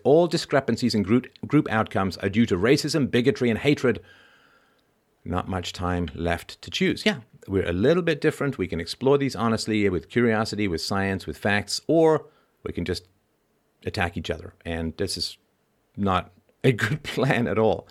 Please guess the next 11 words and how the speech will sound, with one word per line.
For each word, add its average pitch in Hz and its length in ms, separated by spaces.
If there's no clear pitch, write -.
January 147 300
twenty-fourth, 165 580
twenty 147 240
nineteen, 117 540
I 123 140
wrote, 110 320
"Evolution 185 560
doesn't 147 280
deal 135 240
with 127 140
superiority, 117 840